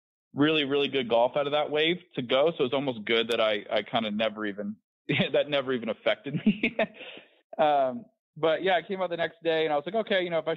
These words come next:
shoot three, four, or four or five under, I might have a chance this thing." And I, I really did.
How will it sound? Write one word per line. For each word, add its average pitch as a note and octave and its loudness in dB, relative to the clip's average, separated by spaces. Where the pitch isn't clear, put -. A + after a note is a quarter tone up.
shoot E3+ -2
three, D#3 2
four, D3+ 4
or C#3 4
four E3 2
or D#3 -2
five C#3 2
under, C3+ 2
I B2+ 2
might B2+ -2
have B2+ -2
a A#2 -10
chance C3 0
this C3+ -4
thing." B2+ 4
And B2 4
I, A#2+ 2
I C#3 2
really E3 2
did. C3+ -2